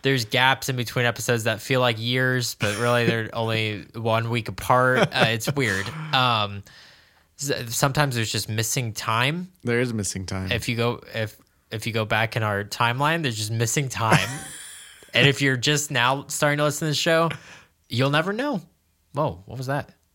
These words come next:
Speaker 2: Excuse me.
Speaker 1: Is that your phone?
Speaker 2: <laughs> It was my,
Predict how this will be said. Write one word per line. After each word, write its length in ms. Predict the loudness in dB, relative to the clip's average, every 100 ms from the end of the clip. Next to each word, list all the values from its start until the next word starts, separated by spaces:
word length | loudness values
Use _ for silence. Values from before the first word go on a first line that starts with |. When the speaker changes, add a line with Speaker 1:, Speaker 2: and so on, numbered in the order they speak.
| _
Speaker 2:
Excuse 500 | -14 -10 -6 -6 -6
me. 220 | -8 -12 -10
Speaker 1:
Is 60 | -4
that 60 |
your 80 | -4
phone? 340 | -2 -2 -2 0 -2 -2 -14 -18
Speaker 2:
<laughs> 340 | -10 -10 -4
It 100 | -6 -6 -14 -10
was 240 | -8 -10 -10
my, 280 | -12 -6 -6